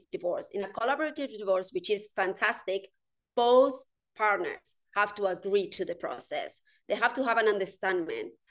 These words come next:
an understanding that they are going to create these teams that are gonna work together to avoid going into court. They made an arrangement, they made an agreement, they're not going to go to court. If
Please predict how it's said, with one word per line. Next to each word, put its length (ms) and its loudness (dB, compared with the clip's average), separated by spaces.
an 100 4
understanding 580 2
that 100 0
they 80 2
are 160 -2
going 200 2
to 100 -6
create 340 2
these 220 -4
teams 560 0
that 120 2
are 80 4
gonna 220 2
work 400 0
together 480 2
to 160 4
avoid 540 4
going 260 0
into 240 -2
court. 420 -4
They 100 2
made 180 0
an 120 2
arrangement, 640 -2
they 140 -4
made 200 2
an 120 4
agreement, 680 -4
they're 120 0
not 260 0
going 220 4
to 80 -6
go 120 0
to 100 -12
court. 320 -2
If 160 -10